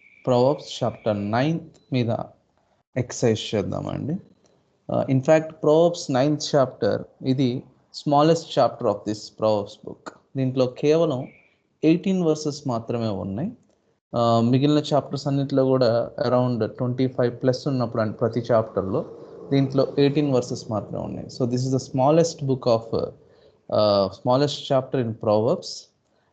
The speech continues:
And ఇంకోటి ఏంటంటే, మనం డే వన్ ఇంట్రడక్షన్ చెప్పుకున్నప్పుడు సామెతలు మొదటి అధ్యాయం నుంచి తొమ్మిదో అధ్యాయం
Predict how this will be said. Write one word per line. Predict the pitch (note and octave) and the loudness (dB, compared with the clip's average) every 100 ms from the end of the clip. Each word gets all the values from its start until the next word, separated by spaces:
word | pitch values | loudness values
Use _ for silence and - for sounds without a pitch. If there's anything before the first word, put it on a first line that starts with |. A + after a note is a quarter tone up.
| - | 0
And | C#3 C3+ - F3 | 2 0 -2 -4
ఇంకోటి | F3 G3 F#3 | -2 0 2
ఏంటంటే, | F3+ D#3 B2 A2+ E3+ | 2 0 -2 0 0
మనం | C#3+ C#3+ C3 A#2 A#2 | 0 0 0 -2 2
డే | F3+ F#3+ | 4 4
వన్ | D#3+ F2 - _ _ _ - | 0 -4 -14 _ _ _ -4
ఇంట్రడక్షన్ | D3+ F#3+ F#3 - D#3+ - | 0 2 2 0 -8 -6
చెప్పుకున్నప్పుడు | B2+ - B2 G2+ - A2+ G3 - - _ _ _ _ _ _ _ | -8 -6 -4 -4 -4 -4 -4 -8 -20 _ _ _ _ _ _ _
సామెతలు | - D#3 F3 G3+ G3+ G3 F#3 D3 | -4 0 2 2 0 0 0 2
మొదటి | D#3 F3 E3+ | 2 4 2
అధ్యాయం | C#3+ C#3+ D#3+ D3+ C#3+ | 2 2 2 2 -2
నుంచి | C3+ C#3+ - B3 - - - - - | -2 -4 -6 -8 -10 -20 -20 -20 0
తొమ్మిదో | D3 D3+ D#3 D#3 | 2 4 4 4
అధ్యాయం | B2+ C3 C#3 C3+ | 4 0 0 0